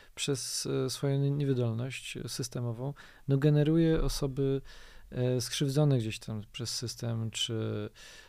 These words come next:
em, które po prostu, no, wymagają tej opieki. No, tak samo z bezpieczeństwem ruchu drogowego. Gdyby, e, na ulicach było bezpieczniej,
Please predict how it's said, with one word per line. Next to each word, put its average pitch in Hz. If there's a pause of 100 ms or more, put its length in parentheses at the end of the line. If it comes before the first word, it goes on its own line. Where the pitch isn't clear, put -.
(240)
em, 110
które 123 (100)
po 123
prostu, 120 (320)
no, 120 (180)
wymagają 135
tej 120
opieki. 110
No, 127
tak -
samo 147
z 143
bezpieczeństwem 139
ruchu 156
drogowego. 110
Gdyby, 120 (540)
e, 127
na 127
ulicach 131
było 135
bezpieczniej, 135